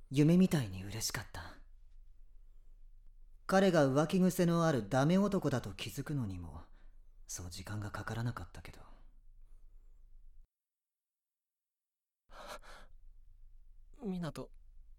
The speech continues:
Speaker 2: な、亭主、は、どんどん強くなってない？ん？ちくり、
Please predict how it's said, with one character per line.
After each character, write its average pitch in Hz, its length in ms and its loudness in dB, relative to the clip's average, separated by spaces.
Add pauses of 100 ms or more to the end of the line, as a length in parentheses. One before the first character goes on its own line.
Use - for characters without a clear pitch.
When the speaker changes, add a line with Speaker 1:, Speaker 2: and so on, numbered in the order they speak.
(3250)
Speaker 2:
な、 185 200 0 (1000)
亭 190 180 2
主、 - 340 0
は、 - 260 -14 (320)
ど 208 80 -10 (640)
ん 233 60 0
ど 202 100 6
ん 113 100 -2 (140)
強 - 260 -2
く 196 120 0
な 151 80 2
っ - 40 -8
て 127 140 -6
な 107 80 -8 (1120)
い？ 170 40 -2
ん？ 226 200 -4 (2250)
ち - 120 0
く 262 80 4
り、 190 60 0